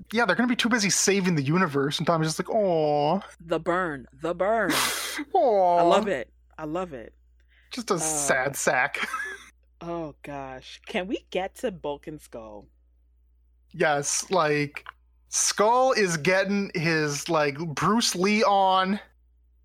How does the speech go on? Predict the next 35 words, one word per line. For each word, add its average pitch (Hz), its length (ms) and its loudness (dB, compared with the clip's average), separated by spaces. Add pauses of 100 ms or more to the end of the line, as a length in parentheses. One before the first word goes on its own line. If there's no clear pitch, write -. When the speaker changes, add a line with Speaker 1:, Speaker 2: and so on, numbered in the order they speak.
(260)
Speaker 1:
He 202 240 0
is 143 180 0
ready 170 380 2
to 180 80 -2
go. 170 480 2
He 175 160 0
is 156 160 0
ready 170 220 4
to 147 200 0
fight - 560 -2 (140)
for 170 180 -2
his 165 240 0
woman. 143 400 -2 (680)
Look 185 220 0
at 196 80 2
him 180 160 2
go. 135 360 0 (1800)
Speaker 2:
He's 233 240 -12
like, 196 180 -2
"My 226 220 -2
woman, 247 360 -2
she, 302 300 -6 (300)
she 330 180 -2
don't 262 160 0
be 240 120 -4
talking 247 340 -2
to 262 60 -4
me, 269 260 -4
and, 196 120 -6 (320)
and 233 160 -4
she, 285 300 -6 (260)
she - 200 -8
seems 247 260 -4
distant, 247 460 -4
and 180 220 -6